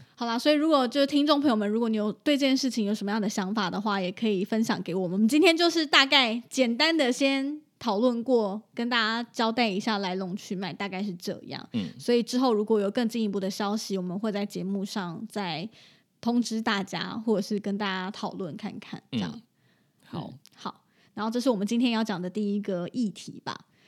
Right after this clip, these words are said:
Speaker 1: 然后再来的话呢，第二件事情呢，相信大家应该在昨天，如果有 follow 我们的 Instagram 的人，应该都有看到，我们就发了一个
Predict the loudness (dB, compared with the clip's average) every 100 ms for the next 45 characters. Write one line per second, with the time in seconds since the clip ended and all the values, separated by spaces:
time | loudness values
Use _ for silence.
0 | -20 -20 _ -8 -4 -4 0 0 0 -2
1 | -4 -2 -2 -2 -4 0 4 4 2 0
2 | -2 -2 -4 -6 -6 -8 -8 -8 -10 -12
3 | _ _ _ 0 2 2 4 4 4 0
4 | 0 -4 -8 -4 0 2 2 2 0 0
5 | -2 0 -2 -4 -10 _ _ -2 4 4
6 | 4 0 -2 0 -2 -2 -4 -2 -2 0
7 | -2 -2 -4 -8 -6 -4 -2 -2 -2 -2
8 | -4 -2 -2 -4 -4 -4 -4 -2 -2 -2
9 | -4 -6 -8 -8 -8